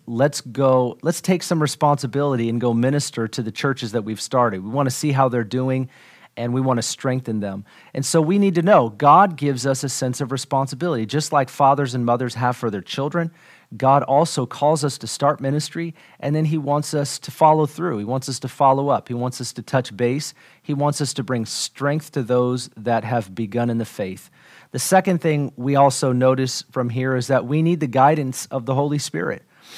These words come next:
We need the Word of God to know what to do, and we need the voice of the Holy Spirit to know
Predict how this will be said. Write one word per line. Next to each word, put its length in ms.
We 180
need 160
the 80
Word 220
of 100
God 320
to 140
know 460
what 300
to 100
do, 280
and 160
we 80
need 160
the 80
voice 320
of 60
the 100
Holy 240
Spirit 480
to 100
know 440